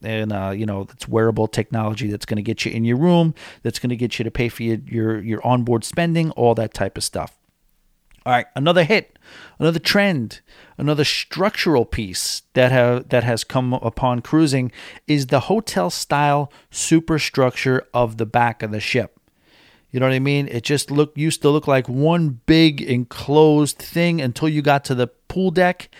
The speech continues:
And then, yeah, maybe there was a pool up there or maybe a restaurant hanging off the back of the ship. You used to not be able to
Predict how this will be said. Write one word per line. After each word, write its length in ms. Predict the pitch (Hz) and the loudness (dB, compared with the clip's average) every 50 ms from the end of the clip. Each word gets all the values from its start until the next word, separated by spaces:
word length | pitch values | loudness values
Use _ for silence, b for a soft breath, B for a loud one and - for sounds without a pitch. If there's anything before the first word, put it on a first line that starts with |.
| B B B B B | B B B B B
And 140 | 123 131 | -4 -2
then, 160 | 139 139 139 139 | 0 0 0 2
yeah, 220 | 147 156 147 131 | 2 4 4 4
maybe 260 | 120 123 127 127 131 | 4 2 0 0 0
there 120 | 127 131 127 | 0 2 2
was 120 | 127 113 | 2 0
a 80 | 117 104 | -2 -6
pool 320 | - - 151 147 143 143 | 0 2 2 4 6 4
up 180 | 139 135 - - | 4 2 2 0
there 400 | 143 139 143 143 143 139 135 123 | 0 2 4 4 4 4 4 4
or 60 | 113 | 2
maybe 300 | 113 113 110 107 113 110 | 2 0 -2 -2 -2 -2
a 40 | 104 | 0
restaurant 600 | 110 131 139 127 - - 139 131 131 131 131 123 | 0 0 0 0 -2 -4 -2 -2 -2 0 0 -2
hanging 260 | 131 135 135 135 131 | -2 -2 -2 -2 -2
off 160 | 131 127 - | -4 -4 -4
the 80 | - 123 | -4 0
back 260 | 127 127 127 123 - | 2 2 2 0 -2
of 60 | 123 | -6
the 80 | 123 117 | -6 -6
ship. 340 | - - 139 135 131 - B B B B B B B B B B B | -2 0 0 0 0 -2 B B B B B B B B B B B
You 140 | - 143 147 | 2 4 4
used 340 | 147 151 160 190 185 - - | 4 4 2 0 0 0 -2
to 80 | 160 | -2
not 320 | 151 151 147 151 165 165 - | 0 2 2 2 2 2 0
be 180 | 151 147 147 | -2 0 0
able 160 | 151 147 143 151 | 0 2 2 2
to 140 | 139 127 | 0 0